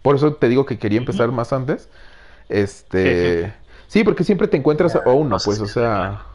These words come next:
Speaker 1: ajá, es, bueno, es que siempre te, te digo, te encuentras, por ejemplo, algún despistado que, que te topa por ahí y dice, "Ah, voy a escuchar a estos mecos", ¿no? <laughs> O algo así, ¿no?
Speaker 2: <laughs>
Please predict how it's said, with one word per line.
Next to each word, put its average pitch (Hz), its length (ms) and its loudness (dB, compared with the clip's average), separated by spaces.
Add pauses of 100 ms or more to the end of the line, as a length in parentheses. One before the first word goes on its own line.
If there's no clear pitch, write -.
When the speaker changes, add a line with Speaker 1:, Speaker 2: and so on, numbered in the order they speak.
(120)
Speaker 1:
ajá, 147 440 -2
es, 143 120 0
bueno, 170 200 2
es 170 140 4
que 180 60 0
siempre 165 220 2
te, 117 160 -2
te 143 120 0
digo, 139 200 2
te - 200 -4
encuentras, 143 260 -2
por 113 120 0
ejemplo, 127 220 0
algún 120 180 0
despistado 113 720 -2 (460)
que, 98 380 0 (440)
que 120 100 2
te 101 400 -2 (140)
topa 131 300 2
por 98 140 2
ahí 113 160 2
y 147 40 0
dice, 143 240 -2
"Ah, 302 180 2
voy 330 140 6
a 320 40 4
escuchar - 380 -2
a 277 40 -2
estos 202 300 -2
mecos", 202 500 -8
¿no? 156 240 -8 (380)
<laughs> - 360 -2
O 123 120 2
algo 127 180 2
así, 117 240 0
¿no? 113 220 -2
Speaker 2:
<laughs> - 60 -18